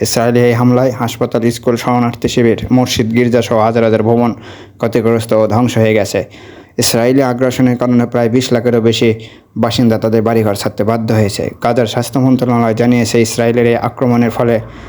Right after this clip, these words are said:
গত বছরের সাতই অক্টোবর থেকে এখন পর্যন্ত ছত্রিশ হাজারের বেশি মানুষ নিহত এবং একাশি হাজারেরও বেশি মানুষ আহত হয়েছে। ফিলিস্তিনকে তিনটি ইউরোপীয় দেশের আনুষ্ঠানিক স্বীকৃতি। যুদ্ধবিধ্বস্ত ফিলিস্তিনকে অবশেষে আনুষ্ঠানিকভাবে রা-, স্বাধীন রাষ্ট্র হিসেবে স্বীকৃতি দিয়েছে ইউরোপের দেশ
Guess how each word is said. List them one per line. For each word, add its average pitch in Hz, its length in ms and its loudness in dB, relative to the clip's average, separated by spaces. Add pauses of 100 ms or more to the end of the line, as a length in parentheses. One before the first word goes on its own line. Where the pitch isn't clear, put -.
(200)
গত 117 200 0
বছরের 113 340 0
সাতই 120 340 0
অক্টোবর 113 340 0
থেকে 110 180 -2
এখন 113 260 0
পর্যন্ত 110 260 2
ছত্রিশ 117 460 -2
হাজারের 110 300 0
বেশি 113 220 0
মানুষ 107 320 0
নিহত 135 360 0 (500)
এবং 120 280 2 (120)
একাশি 123 480 -2
হাজারেরও 117 400 2
বেশি 113 220 2
মানুষ 110 260 0 (100)
আহত 107 280 0
হয়েছে। 101 360 0 (200)
ফিলিস্তিনকে 147 580 2
তিনটি 147 360 0
ইউরোপীয় 147 520 2
দেশের 131 280 0
আনুষ্ঠানিক 131 540 0
স্বীকৃতি। 113 460 0 (260)
যুদ্ধবিধ্বস্ত 127 720 0
ফিলিস্তিনকে 127 580 0
অবশেষে 120 400 0
আনুষ্ঠানিকভাবে 123 760 0 (280)
রা-, 113 260 0
স্বাধীন 123 360 0
রাষ্ট্র 123 320 0
হিসেবে 120 220 2
স্বীকৃতি 120 420 -2
দিয়েছে 120 320 0
ইউরোপের 117 400 2
দেশ 117 220 0